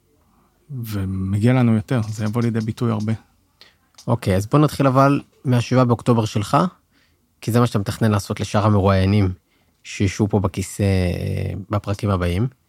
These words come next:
Speaker 1: כן.
Speaker 2: איפה המלחמה תופסת אותך?
Speaker 1: המלחמה תופסת אותי בבית, במיטה,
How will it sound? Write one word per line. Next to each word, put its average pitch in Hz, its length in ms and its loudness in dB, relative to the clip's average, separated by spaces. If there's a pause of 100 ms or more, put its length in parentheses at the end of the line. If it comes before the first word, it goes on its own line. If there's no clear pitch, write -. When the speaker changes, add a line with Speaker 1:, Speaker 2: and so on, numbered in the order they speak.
(460)
Speaker 1:
כן. - 80 0
Speaker 2:
איפה 131 120 6
המלחמה 110 320 4
תופסת 104 340 -4
אותך? 98 200 -4 (1080)
Speaker 1:
המלחמה 131 240 0
תופסת - 260 -2
אותי 220 180 0
בבית, 220 400 0
במיטה, 139 380 2